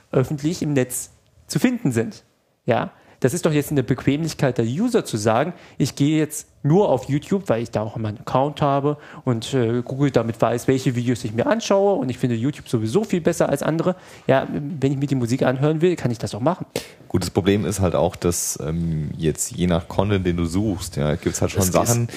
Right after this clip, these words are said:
Speaker 2: die überall anders auf der Welt verfügbar sind, nur durch dieses, äh, Geogeblocke halt in Deutschland nicht
Speaker 1: Ja.
Speaker 2: verfügbar sind,
Speaker 3: Ja.
Speaker 2: was aber die Einsteller des Videos nicht schert, ob das Video in Deutschland verfügbar ist oder nicht.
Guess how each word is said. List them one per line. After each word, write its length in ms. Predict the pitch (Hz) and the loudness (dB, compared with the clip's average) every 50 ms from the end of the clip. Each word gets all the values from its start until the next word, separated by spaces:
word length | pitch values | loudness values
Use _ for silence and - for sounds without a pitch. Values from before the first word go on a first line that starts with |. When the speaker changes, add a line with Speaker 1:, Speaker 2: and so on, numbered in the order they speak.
| - - - 90 87 - | -12 -14 -16 -14 -4 0
Speaker 2:
die 320 | 104 101 98 95 95 92 - - - - - _ _ _ _ _ _ - | 0 2 2 2 2 0 -2 -4 -12 -20 -20 _ _ _ _ _ _ -2
überall 320 | 110 117 120 113 95 78 | 0 2 4 4 4 2
anders 260 | - - 127 113 92 | 2 2 2 2 2
auf 100 | 95 87 | 2 0
der 120 | - 85 73 | 0 2 2
Welt 200 | 73 85 95 - | 2 2 0 -2
verfügbar 440 | - - 98 120 139 - - 82 76 | -6 -4 -2 -2 0 0 0 -2 -2
sind, 360 | 73 78 78 85 107 117 - - - - _ _ - | 0 -2 -2 -2 -4 -6 -8 -12 -18 -20 _ _ -2
nur 240 | 98 101 104 101 | 2 2 4 4
durch 200 | 92 - 98 95 | 2 0 -4 -6
dieses, 520 | - - 90 90 90 92 90 90 - - - | -4 -4 -4 -4 -4 -6 -6 -6 -8 -6 -4
äh, 340 | - 73 82 82 80 82 82 | -2 0 2 2 2 2 0
Geogeblocke 760 | 78 85 101 117 120 110 101 - - 80 85 95 104 101 98 | -2 0 0 0 0 0 -2 0 0 0 0 0 0 0 0
halt 180 | 101 92 87 | 0 -2 -2
in 100 | - 85 | -2 0
Deutschland 360 | 90 98 117 - - 98 90 87 | 2 2 2 2 0 -2 -2 -2
nicht 180 | 92 95 - - - - - | -2 -4 -4 -8 -16 -6 0
Speaker 1:
Ja. 100 | - 127 | 2 2
Speaker 2:
verfügbar 240 | 117 95 - - 80 | 2 2 0 0 0
sind, 200 | 76 87 98 107 - | 0 0 -2 -2 -4
Speaker 3:
Ja. 160 | 107 104 104 - | -6 -6 -4 -2
Speaker 2:
was 160 | - 101 - | -2 -2 -2
aber 140 | - 101 95 | 0 0 0
die 200 | 95 92 - - | 0 0 -2 0
Einsteller 640 | - 101 120 165 - - - 85 78 80 82 87 104 110 | 0 0 0 0 0 0 0 0 0 2 2 0 0 -2
des 280 | - - - 87 - - | -4 -6 -8 -8 -6 -4
Videos 500 | 92 80 - 104 104 117 117 - - - _ _ _ _ _ - | -4 -2 0 2 2 2 0 -2 -6 -12 _ _ _ _ _ -2
nicht 200 | 87 101 101 - | 0 0 0 0
schert, 500 | - - - 113 127 117 90 - - - - | -2 -2 0 0 2 2 0 -2 -4 -6 -6
ob 140 | 95 - | -4 -2
das 180 | - 98 92 - | 0 0 0 0
Video 320 | 107 113 120 - - 120 101 | -2 -4 -2 0 0 0 0
in 80 | 87 | 2
Deutschland 320 | 90 92 98 - - 120 - | 0 0 0 0 -2 -4 -4
verfügbar 440 | - - - 147 160 - - 82 73 | -6 -4 -2 -2 -2 0 0 0 0
ist 120 | - - | -2 -2
oder 140 | - - 92 | -2 -2 0
nicht. 200 | 92 107 107 - | 0 0 -2 -4